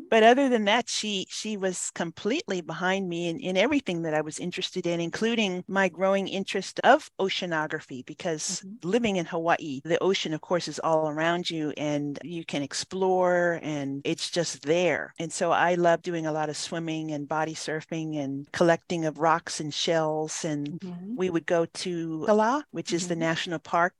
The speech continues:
Speaker 1: on the island, visit that volcano. But during that time, the undersea world of Jacques Cousteau was pretty much on every television screen every Sunday night.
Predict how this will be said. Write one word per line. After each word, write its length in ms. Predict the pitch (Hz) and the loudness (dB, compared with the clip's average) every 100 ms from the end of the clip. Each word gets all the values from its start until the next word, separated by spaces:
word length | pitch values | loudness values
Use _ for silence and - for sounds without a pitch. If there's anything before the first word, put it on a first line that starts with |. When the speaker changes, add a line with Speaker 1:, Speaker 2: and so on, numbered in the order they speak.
| - | -4
Speaker 1:
on 200 | 165 170 | -4 -2
the 100 | 165 | 0
island, 540 | 156 160 170 185 220 147 | 0 2 0 -2 -4 0
visit 320 | 175 170 - | 0 0 0
that 200 | 156 - - | 0 0 -6
volcano. 800 | 151 - 175 165 170 165 170 - | -8 -6 -6 -4 -4 -6 -8 -10
But 600 | 165 254 208 - - - | 6 8 8 2 -8 -8
during 300 | - 208 214 | -4 0 2
that 220 | 196 202 - | 2 0 -2
time, 440 | 185 180 180 180 | -2 0 -2 -4
the 260 | 165 170 165 | -8 -6 -2
undersea 440 | 180 202 - 233 | -2 -2 -6 -6
world 280 | 202 190 185 | -2 0 0
of 100 | 175 | -2
Jacques 300 | - 170 - | 2 0 0
Cousteau 500 | 180 - - 170 139 - | -8 -8 -2 -2 -2 0
was 260 | 180 175 | 0 0
pretty 260 | - 254 226 | -2 -2 0
much 280 | 208 196 - | 2 0 0
on 160 | 160 - | -4 0
every 600 | 175 196 220 226 233 208 | -2 0 -4 -2 -4 -2
television 580 | - 254 233 202 180 170 | 4 6 6 2 -6 -6
screen 640 | - - 170 165 170 180 - | -8 -6 -6 -4 -4 -6 0
every 280 | 175 175 180 | 0 0 -6
Sunday 500 | - 190 185 180 160 | -2 -2 -2 -4 -4
night. 300 | 156 120 | -4 -4